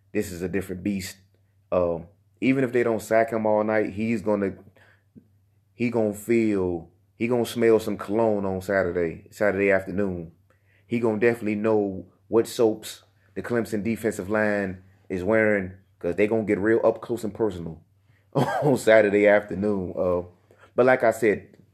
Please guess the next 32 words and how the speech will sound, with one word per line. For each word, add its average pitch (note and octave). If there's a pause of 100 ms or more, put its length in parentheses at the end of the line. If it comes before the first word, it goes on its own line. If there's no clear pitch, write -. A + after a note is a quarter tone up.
(300)
Florida B2+
State B2+
has A2+
enough G#2+
talent A2+ (280)
to A2+
play A2+
with G2
anybody G#2
in F#2+
the F2+
country. F2+ (360)
They G#2+
just, G#2+ (480)
the B2
culture -
sucks. - (560)
So G2+
they A2
don't G#2+
know G#2
how G2+
to -
win G2
games G2+
yet. F2+ (1000)
Maybe A2
Coach A2
Taggart G#2+ (300)
will, F#2 (800)
you B2+
know, F#2+